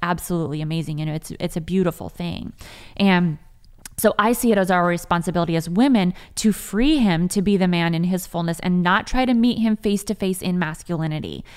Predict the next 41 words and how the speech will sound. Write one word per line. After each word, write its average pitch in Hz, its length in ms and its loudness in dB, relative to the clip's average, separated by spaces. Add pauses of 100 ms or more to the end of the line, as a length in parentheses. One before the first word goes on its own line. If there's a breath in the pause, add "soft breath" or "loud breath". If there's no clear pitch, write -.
(120)
When 185 160 0
we 196 100 4
try 208 180 4
to 226 80 4
meet 226 220 4
face 214 180 2
to - 120 -8
face 196 260 -2
in 190 100 0
masculinity, 170 720 -2 (220 loud breath)
we 170 120 -2
depolarize 202 1000 4
the, 180 260 0
the 185 140 -2
relationship, 170 680 -4
again, 175 300 0
no 170 80 2
matter 165 220 0
what - 280 -4
the 190 100 -2
status 175 400 0
of 180 80 0
the 170 80 -2
relationship 165 680 -6
is, 190 260 0 (260 loud breath)
and 196 140 4
it 185 100 -4
causes 190 460 0
problems. 170 400 -2
It 160 80 -8
causes 175 320 0
breakdown 160 400 -2
in 156 80 -2
the 151 80 -4
relationship 156 680 -4 (200 loud breath)
'cause 190 160 0
we're 196 100 6
not, 190 380 2
we're, 196 280 2
as 175 220 -2
women, 180 540 2